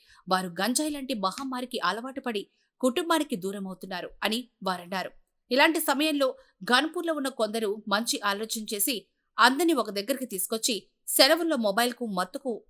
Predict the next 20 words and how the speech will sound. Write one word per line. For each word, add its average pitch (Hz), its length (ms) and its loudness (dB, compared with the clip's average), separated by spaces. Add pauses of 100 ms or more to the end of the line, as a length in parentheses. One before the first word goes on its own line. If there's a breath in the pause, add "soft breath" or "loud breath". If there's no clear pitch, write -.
(120)
అట్రాక్ట్ 277 400 -2
కాకుండా 220 500 -2 (300 soft breath)
వీరు 302 240 6
గత 277 100 4
పద్నాలుగు 240 460 0
సంవత్సరాల 214 400 -2
నుంచి 196 240 -4
జీపీఎల్ 302 440 0
నిర్వహించడం 208 520 -6 (440)
చాలా 302 160 8
గొప్ప 202 340 -2
విషయమని 190 640 -6 (100)
వారన్నారు. 190 500 -2 (420)
ఈ 294 100 8
జీపీఎల్కు 349 540 2
సరిపడా 285 400 0
డబ్బులు 220 520 0
మీ 233 220 0
గ్రామంలో 226 440 -4
ఉన్న 214 280 -2